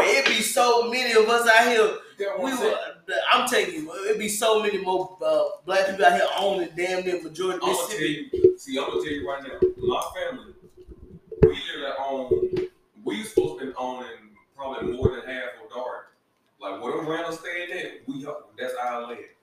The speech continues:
Speaker 2: But somehow they end up, somehow the renters end up getting it. But going towards the other way, like, going towards the other side, we own most of that all the way back to the back. But somehow we end up giving it to, you know, some other folks.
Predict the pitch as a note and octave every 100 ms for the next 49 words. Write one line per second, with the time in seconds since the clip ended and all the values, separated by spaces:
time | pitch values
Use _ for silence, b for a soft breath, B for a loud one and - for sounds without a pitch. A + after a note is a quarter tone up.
0 | _ _ _ _ _ _ A2+ A2+ A2 C3+
1 | C3 A#2+ A#2+ A#2+ A#2+ A#2+ A2+ G#2+ - -
2 | D#3+ D3+ C3 A#2 G#2+ C#3 B2+ A2+ G#2+ G#2
3 | F#2+ - E2 _ _ _ _ _ - A2+
4 | G#2 - _ _ _ _ C3 C3 B2+ -
5 | C#3 B2+ - - - - G#2+ - - -
6 | _ _ - - A2+ - F2+ - A#2+ D3
7 | - - - - - - _ _ _ -
8 | C#3 C3+ B2+ A#2 C3 C3 A#2+ A2+ A2 A#2
9 | A#2 A2+ - G#2 - - - - - -
10 | - _ _ - - C#3+ C3+ B2 B2 B2
11 | A#2+ A#2 A#2 A#2 A2 A2 B2+ A#2 A2 G#2
12 | A2 G#2+ G#2+ - - - - - -